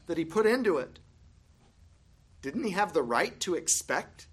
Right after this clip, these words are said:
that it would produce? That God's people are compared to a vineyard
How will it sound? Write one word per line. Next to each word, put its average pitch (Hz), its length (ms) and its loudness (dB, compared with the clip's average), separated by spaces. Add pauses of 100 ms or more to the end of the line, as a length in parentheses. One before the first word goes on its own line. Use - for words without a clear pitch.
(720)
that 165 140 2
it 214 120 4
would 202 140 0
produce? - 720 -6 (2000)
That 160 160 0
God's 165 300 8
people 180 640 4
are 143 120 8
compared 160 680 2
to 156 140 -2
a 131 40 0
vineyard 131 600 0